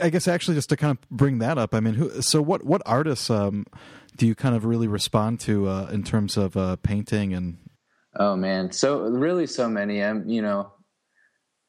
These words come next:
Speaker 2: it's probably an obvious thing to say, but I'm a huge painting nerd. Uh, there are so many people working that I really respect. Somebody, um, for me in the past maybe year to two years that has been really important is, uh, Andrew Masulo.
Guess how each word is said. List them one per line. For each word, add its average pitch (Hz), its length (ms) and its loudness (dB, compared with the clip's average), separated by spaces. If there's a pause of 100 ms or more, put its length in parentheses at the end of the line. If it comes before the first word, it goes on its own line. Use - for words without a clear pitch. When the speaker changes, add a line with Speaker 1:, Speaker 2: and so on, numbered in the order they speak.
(120)
Speaker 2:
it's - 80 -20
probably 117 540 0
an 101 280 -4
obvious 95 380 0
thing 92 180 -2
to 90 80 -2
say, 107 280 0
but 90 180 -4
I'm 90 120 -4
a 87 60 -6
huge 92 300 -2
painting 92 340 -2
nerd. 85 400 -4 (160)
Uh, 85 440 -2 (920)
there 101 200 2
are 95 40 -2
so 110 200 -2
many 101 200 0
people 92 340 -2
working 95 360 -2
that 87 160 -2
I 85 260 0 (100)
really 92 400 0
respect. 85 640 -2
Somebody, 135 420 0 (220)
um, 92 420 -2
for 101 240 -4
me 95 460 -2 (640)
in 95 160 0
the 90 100 -4
past 92 560 -2 (340)
maybe 95 300 0
year 92 400 0
to 90 100 -2
two 98 200 -2
years 90 460 -2
that 92 160 0
has 92 180 -4
been 92 180 0
really 90 240 -2
important 85 420 -2
is, 85 140 -4
uh, 82 240 0
Andrew 92 240 -2
Masulo. 87 720 -2